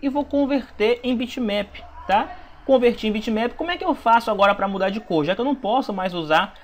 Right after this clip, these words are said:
a paleta de cores aqui do lado, porque não surte efeito. Então eu vou te mostrar como você alterar a cor desse bitmap e de qualquer outro tipo de objeto ou imagem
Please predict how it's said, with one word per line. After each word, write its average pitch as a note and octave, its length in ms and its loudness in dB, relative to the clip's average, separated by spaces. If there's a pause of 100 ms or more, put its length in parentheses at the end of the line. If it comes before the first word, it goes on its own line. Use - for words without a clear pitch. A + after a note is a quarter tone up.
(100)
a E3+ 100 -2
paleta F#3 300 -2
de G#3 100 -4
cores G#3 460 2
aqui E3+ 140 -6
do F#3 120 -4
lado, D#3+ 300 4
porque G3 180 -8
não A#3 160 -2
surte G#3+ 360 -6
efeito. F3+ 640 -10
Então A#3+ 120 2
eu - 20 -2
vou C4+ 100 0
te C#4 80 -4
mostrar B3+ 380 -2
como G#3+ 200 -2
você G#3 240 0
alterar G3+ 380 -2
a G3 40 -2
cor F#3 220 -6
desse G3+ 360 -4
bitmap G3+ 680 -6
e C4+ 80 -4
de C#4+ 100 0
qualquer C4+ 400 2
outro A3 460 2
tipo F#3+ 420 -10 (260)
de E3+ 120 -2
objeto F3+ 800 0
ou A3 140 2
imagem E3 640 -2